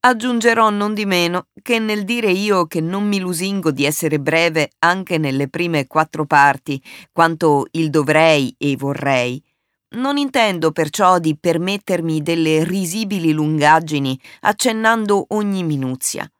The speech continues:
ma intendo di estendermi su molte di quelle particolarità che, sapute,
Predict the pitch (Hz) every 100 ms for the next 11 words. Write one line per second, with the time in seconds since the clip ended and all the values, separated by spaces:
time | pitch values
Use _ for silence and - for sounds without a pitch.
0 | _ _ _ _ _ _ _ 165 151 151
1 | 147 156 156 214 190 156 151 151 - 185
2 | 196 175 160 156 147 - 170 180 247 269
3 | 233 185 160 190 185 165 180 - 180 180
4 | 165 160 160 131 139 - 151 131 135 -
5 | 170 160 143 127 180